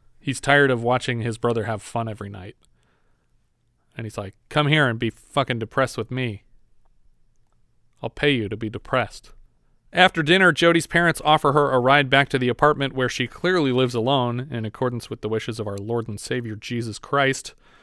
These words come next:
She tells Kyle that she'll see him in the morning, wink, wink. <laughs> In bed together that night, Kyle wiggles around, uncomfortable that he's wasted a Saturday on this crappy dinner he didn't even want to go to. Jody flicks on the lights and checks his watch, and then says, "Hey, we still got time. Let's get dressed and go to the Stallion."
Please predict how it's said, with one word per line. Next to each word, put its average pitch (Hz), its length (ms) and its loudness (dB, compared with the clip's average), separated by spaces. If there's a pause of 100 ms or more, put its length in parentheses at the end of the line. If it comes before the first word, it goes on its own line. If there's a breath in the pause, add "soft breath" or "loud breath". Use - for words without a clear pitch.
(200 soft breath)
She - 160 -4
tells 156 220 4
Kyle 165 300 6
that 135 120 0
she'll 139 180 0
see 160 260 0
him 143 160 2
in 147 80 0
the 135 80 0
morning, 139 400 0
wink, 120 260 -2
wink. 127 460 -4
<laughs> - 1200 -20
In 143 140 2
bed 170 200 8
together 156 340 6
that 143 200 8
night, 143 320 2
Kyle 143 280 6
wiggles 147 320 4
around, 135 440 0
uncomfortable 139 640 0
that 120 100 -2
he's 110 140 -4
wasted 117 360 -2
a 107 40 -4
Saturday 127 420 -2
on 110 140 -10
this 101 100 -14
crappy - 480 -6
dinner 117 280 -4
he 104 100 -6
didn't 104 180 -6
even 104 220 -10
want 101 120 -12
to 98 60 -12
go 101 160 -10
to. 104 300 -10 (500 soft breath)
Jody 185 240 4
flicks - 260 -2
on 160 140 2
the 143 80 -2
lights 151 300 0
and 131 160 -4
checks - 240 0
his 123 180 0
watch, 135 420 0 (300 soft breath)
and 117 80 -6
then 117 140 -6
says, 120 240 -2
"Hey, 139 260 -6
we 131 160 -6
still 139 200 -6
got 135 140 0
time. 127 320 -2
Let's 117 140 -8
get 123 160 -2
dressed 123 320 -4
and 113 180 -8
go 120 140 -2
to 123 60 -2
the 117 80 -4
Stallion." 127 520 -6